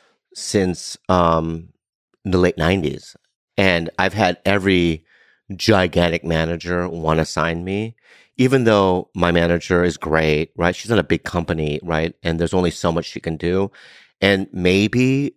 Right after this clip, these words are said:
you know what I mean? My career would have been different if I would have signed with a bigger management. I don't know, right? But I'll never leave her, you know? Um, I'll never leave my agent, Matt, you know?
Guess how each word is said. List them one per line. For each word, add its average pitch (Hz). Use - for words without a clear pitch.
you 120
know 127
what -
I -
mean? 139
My 110
career 131
would 113
have 120
been 120
different 123
if 101
I 104
would 104
have 101
signed 95
with 92
a -
bigger 92
management. 98
I 82
don't 123
know, 90
right? 95
But 110
I'll 101
never 92
leave 80
her, 64
you 95
know? 87
Um, 90
I'll 98
never 98
leave 95
my 92
agent, 95
Matt, 92
you 92
know? 87